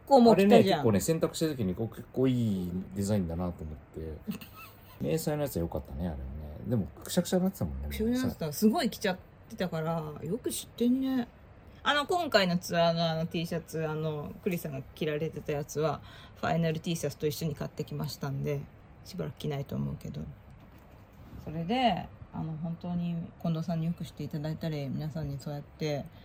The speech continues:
Speaker 1: わざわざ集まっていただいて、改めてありがとうございます。ということで、私の保護者である夫のあなたもありがとうございます。お願いします。
Speaker 2: あ、あ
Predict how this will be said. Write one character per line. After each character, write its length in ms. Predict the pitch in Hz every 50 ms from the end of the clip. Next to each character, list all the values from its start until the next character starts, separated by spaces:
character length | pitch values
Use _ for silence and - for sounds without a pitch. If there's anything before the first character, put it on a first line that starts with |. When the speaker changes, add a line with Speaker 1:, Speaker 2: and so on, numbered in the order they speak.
| - - - -
Speaker 1:
わ 80 | 147
ざ 120 | 160 202 254
わ 60 | 226
ざ 140 | 185 156 -
集 80 | - 165
ま 120 | 151 156
っ 20 |
て 140 | 156 - 214
い 40 | -
た 120 | - -
だ 120 | 139 143 143
い 60 | 143
て、 320 | - - 151 147 143 139 - - - - - - -
改 280 | - 160 170 - 170 165
め 80 | 160
て 220 | - - 156 151 - - - - - - - -
あ 40 |
り 80 | 160 165
が 120 | 156 151
と 80 | - 147
う 20 |
ご 80 | 143 143
ざ 100 | 139 151
い 60 | 151
ま 180 | 156 165 175 185
す。 140 | - - - - - - - - - - - - - - - -
と 60 | -
い 40 | 156
う 40 | 147
こ 100 | - 151
と 120 | - 151
で、 260 | 147 147 143 - - - - - -
私 260 | 156 160 - 160 -
の 100 | 175 156
保 100 | 170 175
護 80 | 165 170
者 120 | 165 160 143
で 100 | 143 143
あ 80 | 143
る 200 | 139 135 135 127 - - - - - -
夫 300 | - 151 - - - 156
の 120 | 147 143 143
あ 40 | 151
な 120 | 151 147
た 120 | - 147
も 200 | 135 131 131 - - - - - -
あ 80 | - 147
り 60 | 143
が 80 | 147 143
と 80 | 135
う 40 | 139
ご 120 | 143 143
ざ 40 | -
い 40 | -
ま 100 | 151 151
す。 100 | - 143
お 40 | 139
願 220 | 135 139 139 139
い 40 | 143
し 80 | - 156
ま 80 | 147
す。 100 | 139 - -
Speaker 2:
あ、 80 | 120
あ 80 | 107